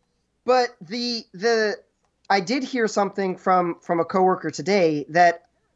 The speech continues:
apparently it has become, uh, your, your exact conundrum of Wednesday being the worst day and the fact that it happens every, whatever it is, six years because of leap years or whatever, where it repeats.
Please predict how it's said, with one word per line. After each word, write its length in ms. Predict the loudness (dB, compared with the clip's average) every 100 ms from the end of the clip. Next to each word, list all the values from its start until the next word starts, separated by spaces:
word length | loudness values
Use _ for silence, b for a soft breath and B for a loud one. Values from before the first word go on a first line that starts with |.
| _ _ _ _
apparently 840 | 0 0 0 2 2 0 -2 -2 -6 _ _ _ _ -2
it 120 | 2
has 160 | 2
become, 640 | 0 -4 2 2 2 0 -6 _ _ _ _ _
uh, 260 | 2 4 4
your, 280 | 4 4 6
your 260 | 4 4 2
exact 520 | 2 2 0 -2 -10
conundrum 480 | -6 -2 -2 0 0
of 180 | -2 -4
Wednesday 480 | 0 2 2 0 0
being 300 | 0 0 0
the 100 | -2
worst 500 | 2 2 2 -2 -2
day 380 | 0 2 0 0
and 80 | -2
the 40 |
fact 200 | 0 -2
that 100 | -2
it 100 | -2
happens 440 | 0 0 -2 -6 -4
every, 560 | -4 -2 -2 0 -2 -6 _ _ _
whatever 280 | -2 0 0
it 80 | 0
is, 340 | 0 -2 -8 -6
six 440 | -4 -2 -2 -2
years 340 | 2 2 2
because 240 | 0 -2 -2
of 100 | 0
leap 200 | -2 2
years 240 | 2 2
or 60 | 2
whatever, 380 | 2 2 2 2
where 180 | 4
it 60 | 2
repeats. 580 | 2 0 0 -2 -2 -14